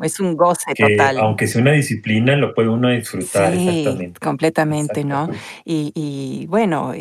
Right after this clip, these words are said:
Speaker 1: también en el caso de la voz, tu tono de voz cambia por completo, eh, también al hacerla, o sea, es, ese es todavía
Speaker 2: <laughs>
Speaker 1: más allá.
Speaker 2: Yo creo que ahí lo, lo que ayuda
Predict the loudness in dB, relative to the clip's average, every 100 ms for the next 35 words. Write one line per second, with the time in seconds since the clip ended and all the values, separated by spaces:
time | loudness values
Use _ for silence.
0 | -2 0 0 0 2 0 0 0 2 0
1 | 2 2 0 -2 -6 0 2 2 2 -2
2 | -2 0 0 0 -4 -2 0 0 0 -2
3 | -2 -2 0 0 -2 -6 -6 -8 -10 -12
4 | -2 0 2 0 0 -4 _ -6 -4 -2
5 | -4 -4 -4 -4 -2 -2 -4 -4 0 2
6 | 0 -2 2 4 4 4 2 2 0 2
7 | 2 2 0 -4 -8 -8 -2 4 6 4
8 | 4 4 4 0 -2 _ 2 2 4 2
9 | 4 2 2 2